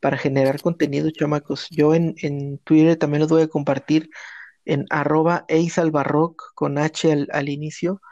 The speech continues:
Les voy a compartir un, una, una serie de contenidos que han, que se han estado publicando de diversos,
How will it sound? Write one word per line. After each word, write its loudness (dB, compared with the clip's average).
Les 2
voy 4
a 2
compartir 0
un, -4
una, -2
una -2
serie 2
de 2
contenidos -2
que 0
han, -6
que -4
se 0
han 2
estado 0
publicando 0
de 4
diversos, -4